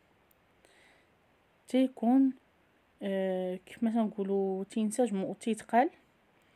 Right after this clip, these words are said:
وفي نفس الوقت كينسجموا هذوك المكونات اكثر. بالنسبه للمول على فكره كناخذوه، هاد لي مول ديجا كنت خديتهم من بيم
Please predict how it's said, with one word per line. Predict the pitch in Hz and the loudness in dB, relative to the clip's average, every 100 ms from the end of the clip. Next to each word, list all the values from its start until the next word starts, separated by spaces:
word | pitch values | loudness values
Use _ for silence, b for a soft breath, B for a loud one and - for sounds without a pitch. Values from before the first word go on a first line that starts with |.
| b b b b - | b b b b -10
وفي | 220 | 0
نفس | 269 - | 0 2
الوقت | 226 240 - | -2 -2 -4
كينسجموا | - 202 196 - 226 208 269 - | -6 -4 -2 0 0 2 0 0
هذوك | 196 240 240 | -4 -2 0
المكونات | 226 226 214 202 202 226 233 - - _ - | -2 0 -2 0 0 -2 -4 -20 -20 _ -4
اكثر. | 247 247 - - - - _ B B B B B 214 | -4 -4 -12 -8 -8 -10 _ B B B B B 2
بالنسبه | 277 370 - 339 | 2 2 0 2
للمول | 370 381 254 | 2 2 0
على | 196 214 | 0 -6
فكره | 214 220 240 277 359 - - | -6 -8 -4 -4 -4 -12 -6
كناخذوه، | 196 185 180 - 226 311 - _ _ _ _ _ _ _ _ _ _ _ b b b - | -4 -4 -8 -6 -2 -2 -4 _ _ _ _ _ _ _ _ _ _ _ b b b -2
هاد | 240 208 | 0 2
لي | 208 | 4
مول | 240 240 | 4 4
ديجا | 202 208 | 2 0
كنت | 226 226 | -4 -8
خديتهم | - 208 - 208 269 | -8 -10 -6 0 2
من | 254 185 208 247 180 | 2 2 2 2 2
بيم | 196 233 262 | 0 -2 -2